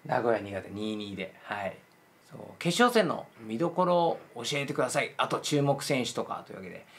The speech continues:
見どころは、注目選手と見どころ一緒にするってなるとあれですね。一緒になっちゃうんですけど、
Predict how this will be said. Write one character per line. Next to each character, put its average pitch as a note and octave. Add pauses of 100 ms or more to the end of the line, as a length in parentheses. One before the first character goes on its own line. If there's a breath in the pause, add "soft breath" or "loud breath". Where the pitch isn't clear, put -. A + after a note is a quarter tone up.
(160 loud breath)
見 A2+
ど D3
こ E3+
ろ F3
は、 F#3+
注 A3
目 A#3
選 C#4
手 C4+
と G3
見 E3
ど E3
こ E3+
ろ D3
一 C#3
緒 E3+
に E3+ (420)
す -
る D3+
っ D3+
て -
な B2
る A#2
と G#2+
あ B2
れ D#3+
で F3
す -
ね。 A2+ (480)
一 C#3+
緒 G#3
に D#3+
な G3
っ G#3
ち -
ゃ F3+
う -
ん -
で -
す -
け -
ど、 F#2+